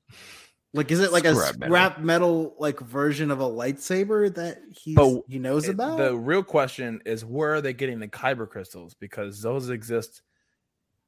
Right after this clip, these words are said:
Speaker 3: in one place, and to get a kyber crystal is an extremely brutal process. So how does a non-force wielder,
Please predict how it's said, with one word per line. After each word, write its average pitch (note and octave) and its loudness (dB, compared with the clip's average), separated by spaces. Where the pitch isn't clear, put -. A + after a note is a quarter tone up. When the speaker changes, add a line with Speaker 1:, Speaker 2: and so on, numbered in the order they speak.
Speaker 3:
in F#2+ -14
one C#3 0
place, - -6
and G2 -6
to A#2+ -8
get B2+ 4
a C3 2
kyber G2+ -6
crystal G2+ -8
is G2+ -8
an G2+ -8
extremely A#2 -4
brutal A2 0
process. C#3 0
So - -6
how A2+ 0
does G#2 -4
a G2 -8
non-force G#2 -8
wielder, F#2+ -6